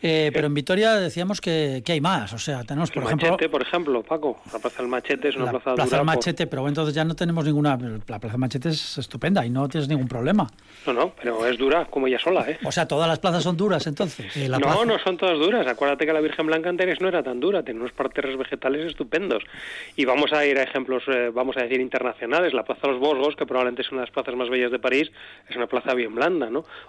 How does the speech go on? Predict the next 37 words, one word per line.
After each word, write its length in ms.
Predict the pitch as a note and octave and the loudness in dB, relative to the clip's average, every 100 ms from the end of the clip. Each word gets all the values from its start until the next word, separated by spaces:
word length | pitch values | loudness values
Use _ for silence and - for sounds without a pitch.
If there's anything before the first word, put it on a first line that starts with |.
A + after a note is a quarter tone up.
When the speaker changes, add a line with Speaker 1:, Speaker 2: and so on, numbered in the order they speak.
| - | -2
Speaker 2:
O 100 | B2+ | -2
la 80 | A#2+ | 2
Plaza 220 | C3 - | 0 0
Royal, 400 | A#2+ B2+ C3 E3+ | 0 2 2 2
la 80 | D#3+ | 0
Plaza 280 | C3 - B2+ | -2 -6 -4
Real 260 | A#2+ A#2+ | -2 -2
también 240 | A#2+ A#2+ A#2+ | -4 -6 -6
en 80 | A#2+ | -4
París, 320 | A#2 B2 D#3 | 0 0 0
es 100 | C#3 | -2
una 140 | B2+ | -4
plaza 240 | A2 A#2+ A#2+ | -4 -4 -4
completamente 380 | A#2+ A#2+ A2+ A#2 A#2 | -4 -4 -4 -6 -6
ajardinada, 600 | - A2+ G#2+ C#3 D3 A#2 | -4 -4 -2 0 0 0
¿no? 120 | C#3 - - - - | -4 -10 -20 -20 -4
Hay 160 | C#3+ C3 | 0 0
muchísimas 520 | B2 E3+ E3+ G#3 D#3+ | -2 0 0 2 2
plazas 380 | D#3+ D3+ E3+ E3 | 0 2 0 -2
que 160 | - B2 | -4 -4
cuentan 680 | - E3 F3+ D3+ D3 F3+ | 0 2 2 2 0 0
en 180 | D3 B2+ | -4 -6
su 120 | A#2 B2 | -4 -2
haber 260 | A#2+ D3 | 0 0
un 160 | E3 C#3 | 0 0
montón 520 | C3 B2+ D#3+ D#3+ D3 | -2 0 0 2 0
de 160 | B2 A#2 | -2 -4
partes 560 | - D#3 C3+ - G#2 - B2+ | -2 -2 -2 -6 -10 -8 -4
verdes, 420 | C3 D3+ B2+ D3+ - - - - - | 0 0 0 -4 -6 -20 -20 -8 -4
de 60 | |
partes 280 | - D3+ C#3 | -2 -2 -2
blandas, 420 | A#2+ E3+ D#3 C3+ - | 2 2 2 0 -2
por 140 | B2 | -4
así 140 | C#3 | -4
decir, 200 | C3+ E3 | -2 0
de 100 | C#3+ | 0
naturaleza, 800 | B2 A2+ C3 A#2 B2+ D#3+ - C3 | 0 -2 -4 -2 -2 -2 -2 -6